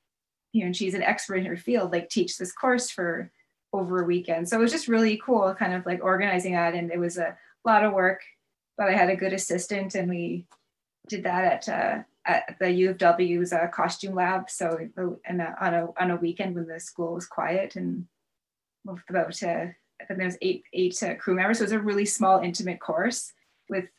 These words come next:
um, it was, it was a lot of work. It was, it was expensive to put together, but, you know, well worth it. So these kind of, um,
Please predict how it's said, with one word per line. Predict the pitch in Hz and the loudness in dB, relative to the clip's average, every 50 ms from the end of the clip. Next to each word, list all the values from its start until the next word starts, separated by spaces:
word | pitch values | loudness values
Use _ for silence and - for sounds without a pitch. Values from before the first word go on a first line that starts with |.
| - - | -4 2
um, | 190 175 170 165 160 160 - - - | 4 4 4 4 2 -2 -4 -4 -4
it | 190 196 | -2 0
was, | 196 190 180 - | 0 0 -2 -2
it | - 196 | -2 -2
was | 190 190 190 185 180 - | 0 2 2 2 0 -2
a | - 196 | -2 0
lot | 185 185 180 180 185 | 2 4 4 4 4
of | 190 190 | 2 2
work. | 190 175 175 180 | 2 0 0 0
It | 175 | -2
was, | 175 180 175 - | -2 -4 -2 0
it | 185 180 | 0 2
was | 180 180 180 | 2 0 0
expensive | 185 180 - - 175 170 170 170 185 180 | -4 -8 -4 -2 0 0 0 0 -4 -8
to | - _ | -10 _
put | - 180 | -10 -10
together, | - 180 - 165 170 185 180 | -8 -2 -2 0 0 0 0
but, | 180 170 170 - | 0 0 0 0
you | 226 220 | 0 0
know, | 190 180 | 2 2
well | 180 170 170 170 | 2 2 2 2
worth | 170 180 175 185 180 - | 0 0 0 -2 -2 -4
it. | 175 170 - | -6 -6 -2
So | 202 185 | 0 2
these | 180 185 180 180 | 4 4 2 2
kind | - 180 175 175 175 | 0 -2 0 0 -2
of, | 175 - 185 | -4 -4 -4
um, | 175 170 170 175 | -4 -4 -6 -10